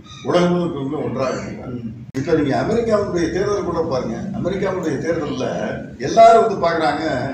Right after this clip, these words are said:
Speaker 1: இது வந்து டொனால்டு ட்ரம்ப்புக்கும் கமலா ஹாரிஸுக்கும் நடந்தது கிடையாது. ஒரு வெள்ளை தேசிய இனத்தினுடைய தலைவரை வந்து நீங்க வந்து இன்னொரு கருப்பு தேசிய இனத்தை அல்லது கருப்பு இனத்தை அல்லது கலப்பு இனத்தை வைத்திருக்கிறவங்களை நீங்க வெற்றி பெறக்கூடாது,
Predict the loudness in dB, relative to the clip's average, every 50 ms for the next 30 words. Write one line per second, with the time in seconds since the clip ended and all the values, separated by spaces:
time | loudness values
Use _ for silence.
0 | -8 -12 -14 -16 -18 -18 -16 -14 -10 -8 -6 -4 -2 -2 0 2 2 4 4 4
1 | 2 2 0 0 0 0 2 4 6 6 6 4 2 0 -2 -2 -2 -2 -2 -2
2 | -2 -2 -2 -2 -2 -4 -4 -4 -2 0 0 0 2 0 0 -2 -4 -6 -8 -6
3 | -6 -8 -8 -8 -8 -8 -8 -8 -6 -6 -6 -8 -10 -14 -16 -18 -20 -20 -20 -20
4 | -20 -20 -20 -20 -18 -20 -20 -20 -20 -20 -18 -18 -18 -18 -18 -16 -16 -16 -16 -18
5 | -18 -18 -18 -18 -18 -16 -16 -14 -8 -4 -2 0 2 4 4 4 4 4 4 6
6 | 8 8 8 8 6 4 4 6 6 6 6 6 4 4 4 2 0 0 0 2
7 | 2 2 2 2 2 4 4 4 4 4 4 2 2 0 0 -2 -2 -2 -2 -2
8 | -2 -2 0 0 0 0 -2 -2 -2 -2 0 0 0 0 0 0 -2 0 0 0
9 | 0 0 0 -2 -2 0 0 0 -2 -2 -2 -2 0 0 0 0 2 2 2 2
10 | 0 -2 -2 -2 -2 -2 -2 -2 0 0 0 2 2 2 2 0 0 0 -2 0
11 | 0 -2 -2 0 0 0 0 0 -2 -4 -4 -4 -4 -4 -2 -2 -2 -2 -2 -2
12 | -4 -4 -4 -2 -2 -4 -4 -4 -2 0 0 0 0 0